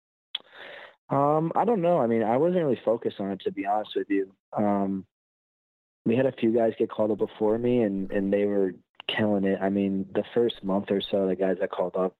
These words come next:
they were having a great year, and, um, I was just kinda getting into the groove and working with Matty on a few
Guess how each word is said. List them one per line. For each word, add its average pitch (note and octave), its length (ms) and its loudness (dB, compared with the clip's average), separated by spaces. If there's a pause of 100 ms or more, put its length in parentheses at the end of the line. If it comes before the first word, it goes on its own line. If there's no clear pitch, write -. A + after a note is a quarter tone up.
(360)
they G2+ 160 2
were G2+ 100 4
having F#2 220 -2
a E2 60 -4
great F2+ 320 2
year, F#2 240 2
and, F2+ 180 -4 (520)
um, G3 340 2
I G2+ 100 0
was G#2+ 180 2
just - 200 -2
kinda G2+ 340 0 (320)
getting G2+ 300 0
into G2 180 -2
the F#2+ 80 2
groove F#2+ 440 0
and F#2+ 100 -2
working F#2+ 340 0
with F#2+ 60 0
Matty G2 260 2
on G2 140 0
a - 80 -14
few G2 160 0